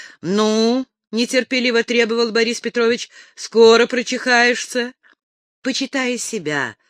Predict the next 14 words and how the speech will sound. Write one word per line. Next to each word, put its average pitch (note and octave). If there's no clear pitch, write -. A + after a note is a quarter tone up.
слугою D#3
вашим, G2
спешу D#4
передать C#4
суть D4+
беседы C4+
с -
приятелем A3+
моим D3
Вильямом A#3+
Монсом». C#3
Борис D3+
Петрович D3
насторожился. G#2